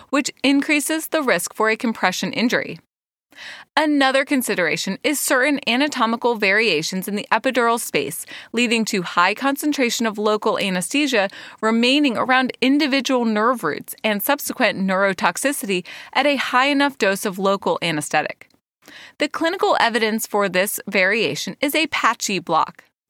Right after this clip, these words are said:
Keep in mind that a low concentration of local anesthesia given through the epidural catheter may help to prevent this complication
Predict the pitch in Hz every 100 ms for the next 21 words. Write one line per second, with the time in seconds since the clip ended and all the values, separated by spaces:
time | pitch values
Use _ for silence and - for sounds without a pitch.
0 | _ - 269 302 294 247 175 175 208 226
1 | 254 247 226 240 294 311 302 392 370 233
2 | 226 240 226 226 240 311 285 240 233 233
3 | 196 170 180 175 233 269 285 269 247 240
4 | 226 196 202 196 180 - 294 330 214 190
5 | - - - 262 277 262 269 254 - -
6 | 240 202 220 233 220 214 - 202 185 -
7 | 277 - 196